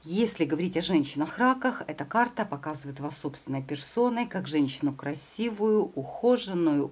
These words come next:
умную, творческую. И, конечно же, по этой карте для вас важно развитие. Возможно,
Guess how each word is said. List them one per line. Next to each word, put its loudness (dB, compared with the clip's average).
умную, 2
творческую. -4
И, 2
конечно 0
же, 0
по -2
этой 2
карте -2
для 0
вас -2
важно 0
развитие. -4
Возможно, 10